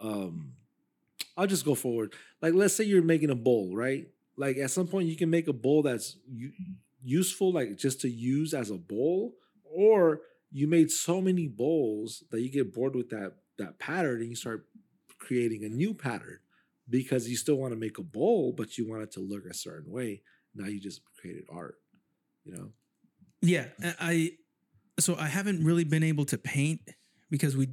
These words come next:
Speaker 2: we moved into a new house. We bought a house over the summer. We just been pouring all our extra time into getting the yard, 'cause the house was a piece of shit. And we
Speaker 1: Yeah.
Speaker 2: just, you know, but it was like a sh-, it was a turd that just needed to be, like,
Speaker 1: Yeah,
Speaker 2: shined
Speaker 1: polished.
Speaker 2: up. Yeah,
Speaker 1: <laughs>
Speaker 2: dude. So we,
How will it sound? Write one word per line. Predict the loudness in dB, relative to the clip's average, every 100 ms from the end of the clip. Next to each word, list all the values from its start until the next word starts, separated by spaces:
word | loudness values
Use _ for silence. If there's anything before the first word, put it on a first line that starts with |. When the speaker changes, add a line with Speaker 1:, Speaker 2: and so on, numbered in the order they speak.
| 0
Speaker 2:
we | 2
moved | 4 4
into | 0 0
a | 0
new | 2
house. | 0 -2 -2
We |
bought | -2 -2
a |
house | -4 -4 -2
over | 0
the | 0
summer. | 0 2 0 -2 -8 _ -20 -20 -20 -12 0
We | 2 4 2 -2 -8 _ _ -20 _ _ _ _ _ _ _ _ -2
just | -2 0
been | 0
pouring | 0 -2 -2
all | -4 -2
our | -4
extra | -4 -2 -2
time | 0 0 2 2
into | 2 0 0
getting | 0 2
the | 0
yard, | 0 -2 -2 -2
'cause | -2
the | 0
house | -2 -4
was | -8 -12 _ _
a | -8
piece | -2 -2
of | -2
shit. | -4 -6 _ _ _ -12 0
And | 2
we | 4
Speaker 1:
Yeah. |
Speaker 2:
just, | 0 -2 -10 -20 -20 0
you | 2
know, | 4
but | 2
it |
was | 2
like | 2
a | -2
sh-, | -4 -2
it | 0
was | 0
a |
turd | 0 0 2 2 0
that | -2
just | 2
needed | 2 2
to | 2
be, | 2 2 2
like, | 0 -2
Speaker 1:
Yeah, | 0
Speaker 2:
shined | 2 4
Speaker 1:
polished. | 4 4 2 -4 0
Speaker 2:
up. |
Yeah, | 4 6 6
Speaker 1:
<laughs> | 4
Speaker 2:
dude. | 2 2
So | 2
we, | 2